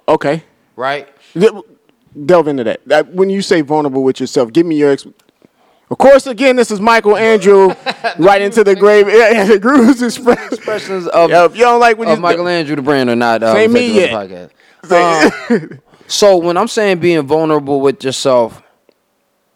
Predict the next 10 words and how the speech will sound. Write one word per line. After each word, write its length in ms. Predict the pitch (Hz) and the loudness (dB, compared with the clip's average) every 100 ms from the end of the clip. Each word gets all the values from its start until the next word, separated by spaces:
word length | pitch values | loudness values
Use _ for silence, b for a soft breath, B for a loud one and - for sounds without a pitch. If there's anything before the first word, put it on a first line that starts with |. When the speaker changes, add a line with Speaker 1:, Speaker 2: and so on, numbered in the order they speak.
| _ _ _ _ _ - | _ _ _ _ _ -4
Speaker 2:
like, 260 | 160 160 104 | -2 -2 -2
when, 340 | 165 254 247 | -2 -2 -2
when 480 | 139 143 220 277 254 | -8 -2 -2 -2 -2
was 140 | 202 | -2
the 100 | 165 | -2
last 340 | 156 170 170 - | -2 -2 -2 -4
time 340 | 160 143 131 | -4 -4 -4
you 280 | 135 143 123 | -6 -4 -2
allowed 360 | 123 131 127 | 0 0 -2
just, 240 | 120 123 | -4 -8